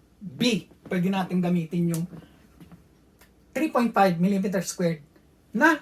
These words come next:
service conductor. All other, all others, o sa pagdating dito sa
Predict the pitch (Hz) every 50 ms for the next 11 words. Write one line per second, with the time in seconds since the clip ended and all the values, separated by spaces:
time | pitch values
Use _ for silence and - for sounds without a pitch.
0 | - - - - 226 208 180 170 190 - - - 190 170 156 135 113 110 - -
1 | - 202 185 147 - - _ _ _ _ _ _ _ _ _ - _ _ _ -
2 | 285 339 330 254 269 302 233 208 285 285 226 - - - - - - - - _
3 | - 254 277 294 285 277 277 285 269 247 - _ _ _ _ _ _ _ _ _
4 | _ _ _ _ _ _ _ _ _ _ - 254 269 254 185 190 196 196 190 185
5 | - - - - _ - 208 233 - 262 254 240 233 220 202 180 - _ _ _
6 | - - - - - 254 226 226 302 349 311 311 - 294 294 - 190 - 262 254
7 | 233 233 226 220 214 214